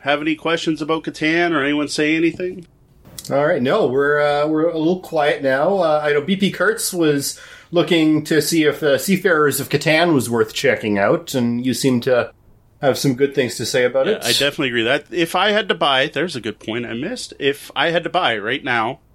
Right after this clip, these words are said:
Speaker 1: any version of Catan and I didn't already own a pile of them, I personally would go with the base game. And then the next thing I would buy would be Seafarers. But then there's a caveat to that. The best game you own is the game that gets to the table.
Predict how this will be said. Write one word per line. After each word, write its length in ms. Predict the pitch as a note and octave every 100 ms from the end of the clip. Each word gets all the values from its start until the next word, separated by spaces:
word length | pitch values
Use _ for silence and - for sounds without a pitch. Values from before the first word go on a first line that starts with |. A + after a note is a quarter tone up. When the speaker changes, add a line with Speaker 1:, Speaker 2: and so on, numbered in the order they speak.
| _ _ _
Speaker 1:
any 160 | C3 D3+
version 320 | D#3+ E3 D3+
of 60 | D#3
Catan 420 | B2+ B2+ B2 C#3
and 80 | A#2
I 80 | G#2+
didn't 300 | B2 B2 -
already 280 | A#2+ A#2+
own 160 | A2+ B2
a 60 | G#2+
pile 360 | - E3 B2
of 160 | G#2+ G2
them, 280 | G#2 G#2 -
I 240 | - C#3+ E3
personally 480 | - F3 E3 D#3
would 160 | C#3 B2
go 100 | B2
with 140 | A#2
the 60 | -
base 280 | G#2+ G#2 -
game. 280 | F#2+ F2+ - _ _ _ _ -
And 200 | A#2 A2+
then 220 | C3 B2
the 80 | B2
next 240 | C3+ -
thing 140 | C#3
I 80 | B2+
would 240 | A#2+ A#2 A2
buy 320 | G#2+ G#2 G#2
would 240 | G2+ G2+
be 100 | G#2+
Seafarers. 920 | G#2 - - G2+ - F2+ - - - - - - - -
But 120 | B2
then 120 | E3
there's 160 | G#3+ G3+
a 60 |
caveat 600 | G3+ - G3 D3 A#2 F2+ -
to 100 | G2
that. 300 | F#2 D2+ - _ - _ _ _ -
The 300 | C#3+ D#3+ C#3 -
best 380 | F#3 A#3 - -
game 340 | D#3 E3+ D#3+
you 340 | C3 D#3 E3+ -
own 320 | A#2+ D3 E3+
is 240 | - C3+
the 120 | - C3
game 260 | C#3+ D#3
that 100 | C#3
gets 220 | B2+ A#2+
to 80 | -
the 120 | A2
table. 500 | A2 G#2+ G2+ F#2 -